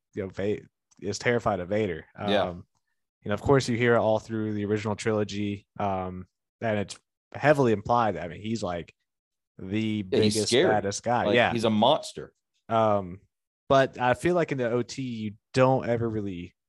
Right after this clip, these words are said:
Speaker 1: see that.
Speaker 2: No, not in,
Speaker 1: Um,
Speaker 2: not in any of the, uh, original movies. Like, he's probably the scariest in Empire Strikes Back, but even
Speaker 1: Mm-hmm.
Speaker 2: then, it's like, it's not that scary 'cause it was made, you know, it,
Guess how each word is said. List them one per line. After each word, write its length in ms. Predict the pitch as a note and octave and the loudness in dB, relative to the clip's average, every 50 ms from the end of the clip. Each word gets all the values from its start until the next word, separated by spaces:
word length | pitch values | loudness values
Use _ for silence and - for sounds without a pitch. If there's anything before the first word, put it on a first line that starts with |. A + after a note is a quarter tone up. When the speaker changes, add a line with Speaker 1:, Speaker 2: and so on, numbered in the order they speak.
| _ | _
Speaker 1:
see 500 | - - - - - C3 C3 A#2+ G#2 G3 | -8 -6 -4 -4 -2 -2 -2 -2 -2 -4
that. 440 | - - - - C2+ - - - - - _ _ _ F#2+ | -4 -6 -10 -12 -14 -18 -20 -20 -20 -20 _ _ _ -2
Speaker 2:
No, 400 | F#2+ A#2 C#3 D#3 A#2+ E2 D2 - | 0 2 4 4 2 2 0 -2
not 240 | E2+ F2+ A#2+ C#3+ D#3+ D3+ | 0 4 4 6 6 4
in, 120 | B2 F2+ | 2 0
Speaker 1:
Um, 60 | F#2+ A#2+ | 0 2
Speaker 2:
not 200 | C3+ E3 F3 B2 | 2 2 2 2
in 80 | G#2 - | -2 -4
any 300 | - A2+ C3+ D#3+ E3+ C3 | -4 -4 -2 0 0 0
of 120 | G2+ E2 | 0 -2
the, 240 | D#2 E2 E2 D#2+ - - - _ _ _ _ _ _ _ _ _ _ _ _ - | -2 -6 -6 -6 -8 -10 -14 _ _ _ _ _ _ _ _ _ _ _ _ -10
uh, 140 | F#2 E2 D#2 | -8 -8 -6
original 640 | F2+ F2+ F#2+ F#2 E2+ E2 E2+ F2 E2+ D#2 C2 - - | -4 -2 -2 -2 -2 -4 -6 -6 -6 -8 -8 -10 -6
movies. 420 | F2+ F2+ E2+ D2+ D2+ D2 D2+ - | -4 -4 -4 -4 -6 -10 -4 -2
Like, 300 | F#2 F2+ F2+ E2 - - _ _ _ _ _ _ _ _ _ _ _ _ _ _ _ _ _ _ _ _ _ | 0 0 0 0 -4 -8 _ _ _ _ _ _ _ _ _ _ _ _ _ _ _ _ _ _ _ _ _
he's 200 | A2+ B2 B2+ B2+ | -2 0 0 0
probably 400 | - - C#3 D#3 E3+ F3 F#3 D3+ | 2 4 4 4 6 6 4 4
the 100 | A2 G#2 G2+ | 4 2 0
scariest 720 | - - - A#2+ A#2+ C#3+ E3+ D#3 A2+ G2+ F2+ - - - | 0 -2 0 2 2 2 2 2 0 0 -2 -2 -6 -8
in 240 | G2 F#2 F#2 F2 - - - | -8 -6 -6 -8 -10 -6 -4
Empire 340 | G#2 G#2+ G#2 - B2 A2 G#2+ | -4 -4 0 2 2 2 2
Strikes 400 | - - - G#2+ G#2 G#2 - - | 2 0 0 2 2 0 -2 -4
Back, 300 | - F2+ F#2+ B2+ C#3+ - - _ _ _ _ _ _ _ _ _ _ | -2 -2 0 0 -2 -6 -12 _ _ _ _ _ _ _ _ _ _
but 120 | - G2+ A2 | -2 0 0
even 200 | C#3 C#3+ A2 B2 | 2 2 2 0
Speaker 1:
Mm-hmm. 80 | G2+ | 0
Speaker 2:
then, 260 | G#2+ C#3+ E3+ F3+ C3+ | 2 0 0 0 -2
it's 140 | G2+ - - | -4 -4 0
like, 280 | G#2 F#2+ F#2 F2+ - - _ _ _ | 0 0 0 -2 -6 -14 _ _ _
it's 140 | - - - | -20 -18 -16
not 160 | C#3 - - - | -16 -16 -10 -8
that 240 | F#2 G2+ C3+ - - | -6 -6 -6 -6 -10
scary 380 | - - - E2 D#2+ E2 F#2 G2+ | -12 -10 -8 -8 -6 -6 -6 -4
'cause 180 | - A2 G2+ | -2 -2 -2
it 80 | A2 - | -2 -4
was 140 | G2+ F#2 E2+ | -4 -4 -2
made, 400 | G2+ A2 A#2 B2 G#2+ G2 F2 - _ | 0 2 2 2 0 -2 -8 -8 _
you 120 | A2 G#2+ | -4 -4
know, 240 | E2+ D2 C2+ D2 D#2+ | -2 -4 -4 -4 -4
it, 200 | D#2+ C2+ - - | -6 -6 -8 -10